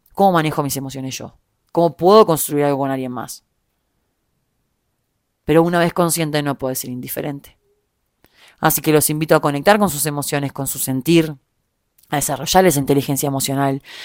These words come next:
Y si ves que no tenés las herramientas, anda a un psicólogo, anda a un coach, anda a quien sea, la terapia alternativa que quieras, empieza a meditar, empieza a escuchar charlas, podcasts, lo que sea, pero hacete cargo,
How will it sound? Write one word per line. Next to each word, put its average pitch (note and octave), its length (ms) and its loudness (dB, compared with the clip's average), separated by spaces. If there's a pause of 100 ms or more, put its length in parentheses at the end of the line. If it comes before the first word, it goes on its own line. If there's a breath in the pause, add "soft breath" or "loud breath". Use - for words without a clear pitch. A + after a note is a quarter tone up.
(140)
Y A3 80 0
si C4 100 4
ves C#4 140 4
que C4+ 100 2
no B3+ 100 4
tenés A#3+ 220 4
las A3+ 140 8
herramientas, G3+ 720 2
anda F#3+ 160 -10
a B3 40 -4
un B3+ 40 -6
psicólogo, B3 760 0 (280 soft breath)
anda A#3 240 -2
a B3+ 40 4
un A#3+ 80 0
coach, B3+ 460 6 (340 loud breath)
anda A3 260 -2
a C4+ 40 -4
quien A#3+ 260 -6
sea, C4+ 760 2 (400)
la A#3+ 160 6 (100)
terapia C4+ 420 6
alternativa A#3 580 6
que A3 160 -6
quieras, A3 480 4
empieza G#3+ 320 2
a - 20 6
meditar, G#3 500 4
empieza G3+ 220 -4
a G#3+ 40 -4
escuchar G#3 300 -2
charlas, G3 400 6
podcasts, G3+ 480 0
lo E3 120 -4
que - 100 -12
sea, D3 400 -2 (320 soft breath)
pero D3 180 -6
hacete E3 300 -4
cargo, C#3+ 460 -4